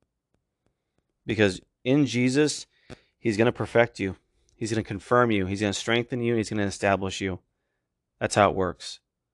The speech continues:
So if you're not in Christ and being conformed to his image, you're not gonna be able to stand firm. You're definitely not gonna be able to stand firm in the faith. And part number two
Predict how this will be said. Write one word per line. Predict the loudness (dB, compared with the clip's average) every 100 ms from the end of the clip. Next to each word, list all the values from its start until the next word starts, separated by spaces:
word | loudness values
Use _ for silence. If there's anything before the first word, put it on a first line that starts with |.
| _ _ _ _ _ _ _ _ _
So | 2 4 4
if | 2 -2
you're | 0 4
not | 2 2
in | -4 -2
Christ | 4 4 4 0
and | -2
being | -2 -4
conformed | -10 -8 -4 -4 -4
to | -4
his | -2 0
image, | 2 4 2 0 -8 _ _ _ _ _ _ _ _
you're | -2
not | 0 0
gonna | 2
be | 2
able | 2
to | 0
stand | -2 -4 -4
firm. | -8 -8 _ _ _
You're | -10
definitely | 4 4 4 2
not | 2
gonna | 2
be |
able | 2
to | 2
stand | -2 -4
firm | -8
in | -8
the |
faith. | 0 0 0 _ _ _ _ _ _ _ _ _ 0
And | 4 6 4 0 -10 _ _ _ _ _ _ _ _ _ _ _ _ _ _ _ _
part | 2 4
number | 4 0
two | 2 4 6 4